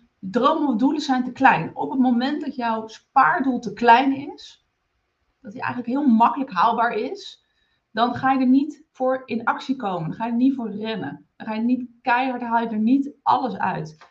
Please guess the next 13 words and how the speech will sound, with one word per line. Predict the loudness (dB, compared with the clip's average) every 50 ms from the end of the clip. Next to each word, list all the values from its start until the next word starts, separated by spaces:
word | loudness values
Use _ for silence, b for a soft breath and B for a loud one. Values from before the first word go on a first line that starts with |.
| _ _
Hè, | -2 0 0 0
denk | 0 0 2 2
maar | 2 2
aan | 2 0
een | 0 2 0
marathon. | 0 0 -2 -4 -6 -8 -10 -8 -8 -8 -8 B B B B B B
Als | -6 -4 -4 -2
jij, | 0 0 0 0 0 -2 -2
eh, | -2 -2 -2 -2
tien | 0 2 2 4
kilometer | 4 4 4 4 4 2 0 -4 -6 -6 -6
kan | -4 -4 -4
lopen, | -4 -4 -4 -6 -6 -6 -8 -8 -10 -10 b